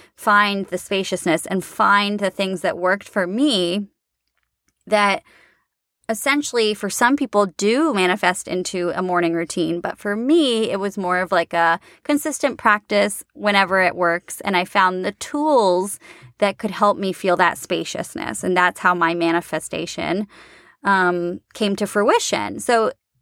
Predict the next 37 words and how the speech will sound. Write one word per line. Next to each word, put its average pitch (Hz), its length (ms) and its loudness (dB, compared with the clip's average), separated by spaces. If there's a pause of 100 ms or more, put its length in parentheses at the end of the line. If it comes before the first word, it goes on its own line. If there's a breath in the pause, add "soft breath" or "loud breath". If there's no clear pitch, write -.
when 240 180 -2
I 233 140 2
took 247 160 -10
a - 20 -6
step 214 320 -2
back 233 260 4
and 220 120 -6
took 220 160 -4
a 190 80 -2
broader 208 500 4
approach 262 480 -2
for 196 140 -6
this 185 160 -6
specific - 520 -10
instance, 214 760 -4 (480 loud breath)
I 202 160 2
ended 202 240 0
up 180 320 4 (680)
giving 202 480 0
and 185 220 0
getting 185 520 2
more 180 460 0
from 175 220 -4
the 170 80 -6
universe. 175 840 -6
So - 140 -4
that's 302 220 2
just 403 180 -2
one 285 140 2
example 226 600 0
of 185 200 -2
when 190 480 -2 (260 loud breath)
sometimes 294 600 2
if 214 120 -2
we 208 100 0
take 208 220 -2
a 196 140 0